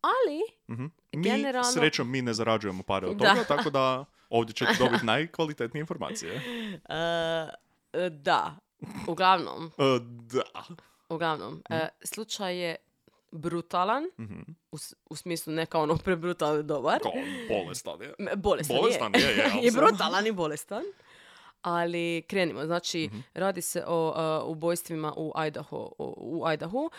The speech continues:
Speaker 2: Mhm.
Speaker 1: e, znači, studenti koje je ubio netko.
Speaker 2: Netko?
Speaker 1: Netko ih ubio.
Speaker 2: Mhm.
Speaker 1: E, njih četvero.
Speaker 2: Tako
Speaker 1: Mi
Speaker 2: je.
Speaker 1: smo ovaj slučaj već obradili u vijestima.
Speaker 2: E, to sam želio reći, da.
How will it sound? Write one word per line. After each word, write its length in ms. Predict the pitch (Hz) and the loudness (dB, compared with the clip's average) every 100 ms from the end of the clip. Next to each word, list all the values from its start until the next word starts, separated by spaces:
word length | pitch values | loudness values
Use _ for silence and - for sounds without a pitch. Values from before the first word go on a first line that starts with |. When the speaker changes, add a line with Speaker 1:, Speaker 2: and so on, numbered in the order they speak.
| - | -12
Speaker 2:
Mhm. 160 | 117 | -4
Speaker 1:
e, 80 | 165 | -2
znači, 220 | 170 165 | -2 -4
studenti 680 | 151 175 160 113 151 - 147 | -4 -2 0 -2 -4 -8 -12
koje 260 | - 151 147 - 62 | -8 -4 -2 -4 -4
je 200 | 156 151 | -4 -6
ubio 560 | 160 147 147 147 135 143 _ - _ - | -6 -6 -6 -4 -4 -6 _ -20 _ -8
netko. 480 | 151 143 - - 285 _ | -6 -6 -4 -2 -4 _
Speaker 2:
Netko? 440 | - 110 - - 180 | -8 -8 -8 -8 -8
Speaker 1:
Netko 340 | 160 139 - | -6 -10 -12
ih 120 | 139 147 | -16 -14
ubio. 300 | 139 165 302 415 | -10 -6 -6 -8
Speaker 2:
Mhm. 140 | 110 120 - - | -10 -12 -14 -6
Speaker 1:
E, 140 | 165 | -4
njih 140 | 165 156 | -2 -2
četvero. 420 | 156 - - 156 160 _ _ | -6 -6 -10 -12 -14 _ _
Speaker 2:
Tako 120 | - | -6
Speaker 1:
Mi 60 | |
Speaker 2:
je. 40 | 226 | -4
Speaker 1:
smo 140 | 254 | -2
ovaj 180 | 254 254 | -2 -2
slučaj 320 | 226 262 233 | -4 -6 -4
već 200 | 208 226 | -2 -4
obradili 560 | 185 175 208 226 190 180 | -4 -4 -4 -4 -6 -8
u 80 | - | -8
vijestima. 760 | 151 170 165 - - - 175 247 | -4 -2 -2 -4 -12 -10 -8 -2
Speaker 2:
E, 120 | 120 | -2
to 180 | 107 104 | -2 -6
sam 140 | - | -6
želio 240 | 90 85 82 | -10 -10 -10
reći, 200 | 101 - | -12 -10
da. 160 | 92 | -10